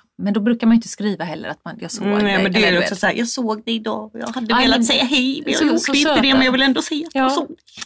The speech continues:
Speaker 1: Ja, men så söta man
Speaker 2: Ja,
Speaker 1: var.
Speaker 2: jättegulligt.
Speaker 1: Men för mig är det ändå så här lite surrealistiskt att, att, att, eh, att, att man på något sätt, eh, men jag känner inte så här, jag är inte förtjänt av en fanclub. Då får man ha räddat världen eller hittat, eh, eh, ett,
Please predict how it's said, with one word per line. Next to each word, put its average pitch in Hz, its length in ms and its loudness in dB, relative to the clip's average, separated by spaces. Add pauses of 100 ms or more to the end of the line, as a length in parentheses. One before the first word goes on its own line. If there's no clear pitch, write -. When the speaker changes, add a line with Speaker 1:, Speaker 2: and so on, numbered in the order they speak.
Speaker 1:
Ja, 302 120 0
men 247 80 0
så 233 120 -8
söta 226 380 -4
man 180 160 -6
Speaker 2:
Ja, 220 40 -2
Speaker 1:
var. 208 60 0
Speaker 2:
jättegulligt. 233 420 -4
Speaker 1:
Men 285 80 2
för 330 100 2
mig 311 260 2
är 294 80 4
det 285 80 4
ändå 262 160 4
så 247 120 0
här 214 200 2
lite 202 300 -4
surrealistiskt 214 1040 -2
att, 196 180 -6
att, 190 240 -10
att, 180 240 -10
eh, 175 400 -10 (300)
att, 175 140 -16 (240)
att 175 140 -14 (240)
man 165 280 -12
på - 120 -18
något 160 180 -16
sätt, - 220 -14 (220)
eh, 156 400 -10
men 202 160 2
jag 202 140 -2
känner 196 180 -2
inte 185 100 -6
så 185 60 -4
här, 160 100 -4 (180)
jag 196 160 -8
är 170 320 -8
inte 196 140 -10
förtjänt 156 440 -8
av 151 100 -14
en 156 100 -14
fanclub. - 540 -14
Då 196 60 -14
får - 140 -12
man 170 140 -10
ha 170 100 -6
räddat - 320 -10
världen - 360 -8
eller 143 260 -8 (340)
hittat, 190 420 -6
eh, 185 140 -6
eh, 160 240 -8 (340)
ett, 160 220 -14